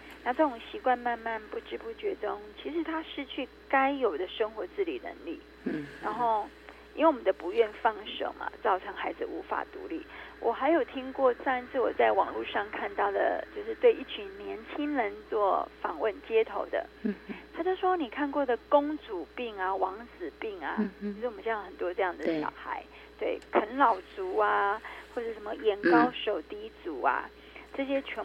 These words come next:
Speaker 1: 部都是在讲，就是受挫力、抗压性很低，甚至没有办法生活自理的。”
Speaker 2: 嗯哼。
Speaker 1: 他说他有一个同学不知道苹果是红色的，
Speaker 2: 嗯？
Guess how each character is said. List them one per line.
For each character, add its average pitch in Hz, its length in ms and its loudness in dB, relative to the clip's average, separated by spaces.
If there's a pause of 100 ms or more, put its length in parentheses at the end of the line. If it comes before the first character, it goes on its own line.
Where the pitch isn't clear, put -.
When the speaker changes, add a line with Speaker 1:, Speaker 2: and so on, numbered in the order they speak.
Speaker 1:
部 240 100 -4
都 226 160 0
是 226 160 -8
在 214 260 0
讲， 170 200 -2
就 - 140 -12 (120)
是 175 280 -4 (440)
受 240 140 2
挫 240 200 -2
力、 226 160 0
抗 233 260 -4
压 208 140 -2
性 - 100 -10 (180)
很 - 80 -10 (160)
低， 196 80 -8 (260)
甚 208 180 -6
至 190 120 -6
没 190 160 -10
有 196 120 -4 (160)
办 196 160 -2
法 196 200 -8
生 190 240 -8
活 180 140 -10 (200)
自 175 80 -8
理 - 100 -8 (120)
的。” - 40 -14 (120)
Speaker 2:
嗯 196 140 0 (120)
哼。 214 80 4
Speaker 1:
他 202 80 2
说 349 260 2
他 349 120 4
有 285 180 0
一 - 40 -6
个 - 120 0
同 - 240 -8 (100)
学 370 480 -6 (440)
不 339 140 0
知 320 180 0
道 285 340 6 (140)
苹 226 340 -4
果 196 340 4 (540)
是 247 80 -2
红 196 180 -6 (160)
色 233 180 4
的， - 200 -2
Speaker 2:
嗯？ 254 80 12